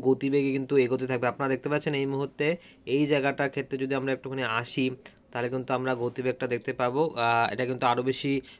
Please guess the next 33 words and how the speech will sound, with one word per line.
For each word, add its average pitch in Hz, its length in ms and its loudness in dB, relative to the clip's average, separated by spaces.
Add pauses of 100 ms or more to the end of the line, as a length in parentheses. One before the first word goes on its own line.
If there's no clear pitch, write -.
(120)
বিশাল 131 320 -2
আকার 139 200 2
রূপ 135 200 2
নিয়ে 139 180 -2
নিয়েছে 143 240 0
এবং 147 180 0
এখনও 127 300 0
পর্যন্ত 127 320 -2
একশো 127 300 0 (400)
পঁচাশি 127 440 0
কিলোমিটার 127 440 0
প্রতি 127 200 0
ঘন্টার 123 320 0
গতিবেগ 120 400 0
কিন্তু 123 240 -4
রয়েছে। 120 380 0 (440)
Just 139 300 4
আমরা 151 180 4
ট্র্যাকটাকে 147 440 2
চালিয়ে 147 300 4
দিচ্ছি 147 300 -2
এবং 143 180 2
ধীরে 139 180 6
ধীরে 143 160 4
কিন্তু 139 240 0
দেখার 135 300 2
চেষ্টা 135 300 -2
করছি 139 320 -2 (440)
যেটা 143 260 4
কিন্তু 156 200 4
খুবই 160 260 0
তাড়াতাড়ি 151 540 6
দ্রুত 143 340 2